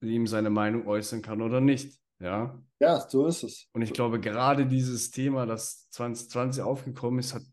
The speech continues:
Speaker 1: glaube ich, in der Schweiz hier die ganze Nation gespaltet,
Speaker 2: Ja,
Speaker 1: weil man
Speaker 2: Deutschland
Speaker 1: entweder
Speaker 2: auch.
Speaker 1: so oder so war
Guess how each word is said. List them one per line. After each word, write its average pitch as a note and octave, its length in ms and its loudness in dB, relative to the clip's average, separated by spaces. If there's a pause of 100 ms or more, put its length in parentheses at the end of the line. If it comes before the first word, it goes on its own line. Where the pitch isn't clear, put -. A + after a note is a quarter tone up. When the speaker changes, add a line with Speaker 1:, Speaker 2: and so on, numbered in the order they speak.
Speaker 1:
glaube A2 220 -6
ich, G#2 120 -14 (580)
in A2 100 -6
der A2 100 -4
Schweiz A#2+ 400 -2
hier A#2+ 80 -2
die A#2+ 100 -2
ganze B2 280 -2
Nation C3 440 2
gespaltet, C3+ 680 -2 (320)
Speaker 2:
Ja, A2+ 240 6
Speaker 1:
weil B2 120 4
man A#2+ 100 6
Speaker 2:
Deutschland C3+ 180 4
Speaker 1:
entweder D#3 300 6
Speaker 2:
auch. C3+ 100 4
Speaker 1:
so E3 160 4
oder D#3+ 200 4
so D#3+ 280 0
war C3+ 400 0